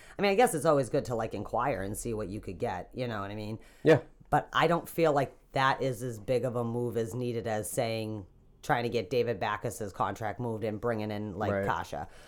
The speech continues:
Speaker 1: Uh, do you think, though, like, on defense, do we need it? I think that we're all right on defense.
Speaker 2: It's always a depth thing for everybody. It's not for me. I, I'd rather see what the, the,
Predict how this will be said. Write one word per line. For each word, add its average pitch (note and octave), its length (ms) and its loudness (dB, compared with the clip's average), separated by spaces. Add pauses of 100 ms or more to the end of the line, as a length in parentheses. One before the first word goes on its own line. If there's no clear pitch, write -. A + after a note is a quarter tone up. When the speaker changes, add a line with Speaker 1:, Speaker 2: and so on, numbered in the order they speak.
(340)
Speaker 1:
Uh, A2 400 0 (580)
do C#3+ 80 -2
you F#3 220 0
think, D4 240 0
though, D4 180 4
like, G#3 200 6
on C#3+ 140 2
defense, D3+ 360 -2
do C#3+ 140 0
we C3 120 -2
need A#2 300 -2
it? F#3+ 200 0
I A3+ 160 6
think F4 220 4
that G#3+ 160 10
we're D3+ 180 8
all C#3+ 140 8
right B2 240 2
on G2+ 160 0
defense. G2 360 -8
Speaker 2:
It's - 180 4
always G3+ 240 12
a D3 60 4
depth A#2 260 4
thing A#2 220 6
for A2 140 2
everybody. G2 500 -2
It's A2+ 180 -4
not D#3+ 180 8
for A#2+ 100 0
me. F2 120 0
I, A#2+ 300 4
I'd C#3+ 100 6
rather C3 180 10
see B2 240 4
what A2+ 240 0
the, G#2+ 240 2
the, G2+ 300 -4